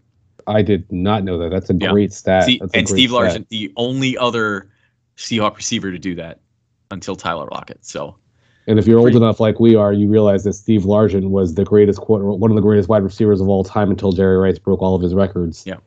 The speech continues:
Speaker 2: Hall
Speaker 1: So,
Speaker 2: of Fame. Yep.
Speaker 1: yeah, yeah.
Speaker 2: I will continue. Also, the last thing I'll say about this is that I'm, I'm just gonna keep beating this, this dead horse. But free Brandin Cooks. Please let
Speaker 1: <laughs>
Speaker 2: Brandin Cooks go to a real team. Put him on the Ravens. Put him on the Packers. Put him on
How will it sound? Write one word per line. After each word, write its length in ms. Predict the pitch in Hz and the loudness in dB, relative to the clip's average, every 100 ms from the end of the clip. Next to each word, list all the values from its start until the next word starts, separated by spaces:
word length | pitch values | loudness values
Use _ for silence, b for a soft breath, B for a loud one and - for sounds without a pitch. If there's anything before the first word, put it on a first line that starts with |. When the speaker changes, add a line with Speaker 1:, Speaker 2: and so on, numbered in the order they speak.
| _ | _
Speaker 2:
Hall 180 | - 107 | -6 -2
Speaker 1:
So, 60 | 98 | 0
Speaker 2:
of 60 | |
Fame. 260 | 87 92 90 _ _ | -2 -4 -10 _ _
Yep. 180 | 104 - | -8 -6
Speaker 1:
yeah, 200 | 101 87 87 - | -4 -4 -6 -12
yeah. 240 | - 87 90 - | -6 -4 -4 -4
Speaker 2:
I 80 | 117 | -4
will 180 | 127 | -2
continue. 460 | 120 117 - 131 127 | -4 -8 -6 -4 -2
Also, 280 | 113 120 117 | -2 -4 -4
the 60 | |
last 200 | 104 104 | -4 -4
thing 120 | 113 101 | -6 -10
I'll 60 | |
say 180 | 95 101 | -8 -8
about 220 | 90 90 | -6 -8
this 200 | 87 - | -10 -12
is 100 | 92 | -12
that 200 | 98 90 - | -10 -8 -6
I'm, 340 | 92 90 90 - - | -6 -8 -12 -16 -10
I'm 140 | 104 98 | -8 -8
just 160 | 101 | -8
gonna 120 | 107 | -10
keep 400 | 95 - 117 - | -10 -6 -6 -6
beating 320 | - 107 101 98 | -4 -2 -2 -4
this, 320 | 92 - - _ _ | -4 -6 -8 _ _
this 160 | - 101 | -12 -12
dead 220 | - 95 | -6 -6
horse. 340 | 85 92 90 - | -4 -6 -6 -8
But 420 | _ 98 - - | _ -14 -12 -12
free 400 | - - 131 135 | -14 -6 0 2
Brandin 320 | 123 120 113 | 2 -2 -4
Cooks. 440 | - 101 - - - _ _ _ _ _ _ | -4 -4 -4 -10 -14 _ _ _ _ _ _
Please 260 | - 127 123 | -4 0 4
let 120 | 135 | 4
Speaker 1:
<laughs> 20 | |
Speaker 2:
Brandin 240 | 139 117 110 | 2 -4 -6
Cooks 260 | 113 - | -10 -12
go 160 | - 110 | -8 -6
to 100 | 104 | -4
a 40 | |
real 200 | 98 98 | -6 -6
team. 320 | 98 - 95 90 | -8 -8 -8 -8
Put 160 | 120 | -8
him 160 | 117 117 | -8 -6
on 120 | 110 | -6
the 60 | 101 | -4
Ravens. 360 | 101 117 113 101 | -2 -2 -4 -8
Put 120 | 107 | -8
him 80 | 95 | -8
on 60 | |
the 60 | 90 | -8
Packers. 440 | - 92 - 92 90 | -6 -6 -6 -10 -10
Put 160 | - | -8
him 60 | 110 | -4
on 260 | 101 95 | -4 -4